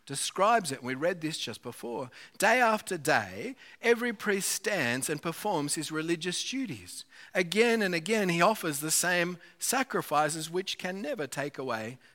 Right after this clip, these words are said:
sins." So the Old Testament sacrificial system, it's this kind of cycle of sin and sacrifice and forgiveness. The, the people sinned, uh, and then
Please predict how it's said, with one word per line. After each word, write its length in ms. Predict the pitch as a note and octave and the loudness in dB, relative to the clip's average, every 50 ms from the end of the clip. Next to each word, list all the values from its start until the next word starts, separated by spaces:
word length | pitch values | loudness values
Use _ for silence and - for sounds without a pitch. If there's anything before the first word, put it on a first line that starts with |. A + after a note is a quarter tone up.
| _ | _
sins." 840 | - - - - A3+ C4+ C#4 F3 A#2 F#2+ E2+ E2 E2 - - - - - _ _ _ _ _ _ _ _ _ _ _ - - - - - | -6 -4 -2 -2 -2 -2 -4 -4 -6 -8 -12 -12 -10 -8 -8 -8 -8 -12 _ _ _ _ _ _ _ _ _ _ _ -20 -20 -20 -20 -10
So 160 | - - G#3 G#3 | -4 0 2 4
the 140 | G#3 A3 | 6 8
Old 220 | A3 C4 D#4 D#4+ - | 8 8 8 4 2
Testament 400 | - B3 G#3 - G3 E3+ D#3+ - | 0 0 0 0 0 -2 0 2
sacrificial 640 | - F3+ F#3 - - F3+ - G3+ F#3+ - G#3+ E3 | 4 4 4 2 0 -4 -4 -2 -2 -2 0 2
system, 440 | - - D3+ - - - B2+ C#3 - - - - - | 2 2 0 0 -2 -2 -2 -4 -4 -10 -14 -6 -4
it's 140 | F#3+ F#3 | -2 0
this 160 | - A3 F#3 - | 2 2 0 0
kind 260 | - G3 A#3 A#3 G#3+ | 0 0 0 0 0
of 120 | F3 D3 - - - - | -2 -4 -8 -16 -8 -4
cycle 500 | - - - G#3+ B3 A#3 - G3 E3 D#3 | 0 4 6 6 6 6 4 2 0 0
of 140 | C#3+ C#3 - | 0 2 4
sin 600 | - - - - A3+ G#3+ G3 E3+ D3 C3 C3+ - - - - - | 4 6 6 6 4 4 4 2 2 0 -2 -6 -12 -20 -10 0
and 220 | - D3 D#3 D#3 | 2 2 2 4
sacrifice 840 | - - - A3 A3+ A3 - - F3 D3 - - C3+ B2 B2 B2+ - - | 2 2 4 4 2 2 0 -2 -4 -4 -4 -4 -4 -2 -2 -2 -4 -4
and 220 | - C#3 C#3+ D3+ | -2 -2 -4 -4
forgiveness. 600 | - - E3 D3+ D3+ A3+ B3+ A3 F#3+ D3 C3+ - | -4 -6 -6 -4 -2 -2 0 0 0 0 0 2
The, 120 | - E3 E3 - | 0 -2 -2 2
the 140 | D#3 E3 | -2 0
people 300 | D3+ F#3+ F#3 D#3+ D3+ C#3 | 2 2 2 2 2 2
sinned, 560 | B2+ - - - C#3+ D#3+ A3 D#4+ F4 D#4+ - - - - - - - - | 2 4 4 4 4 2 2 0 -4 -4 -6 -8 -12 -20 -20 -16 -6 0
uh, 80 | C3+ D#3 E3 | 0 0 2
and 160 | E3 E3+ F3 | 2 4 4
then 180 | E3+ D#3+ E3+ | 4 4 4